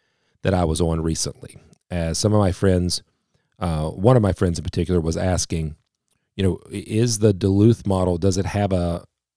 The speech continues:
a history in critical theory?" Critical theory, um, has been a topic of discussion among many church denominations.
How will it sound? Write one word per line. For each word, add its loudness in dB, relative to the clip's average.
a -4
history 0
in -4
critical -4
theory?" -2
Critical 0
theory, 0
um, -4
has -2
been 2
a 2
topic 0
of -2
discussion -4
among 0
many 0
church 0
denominations. -8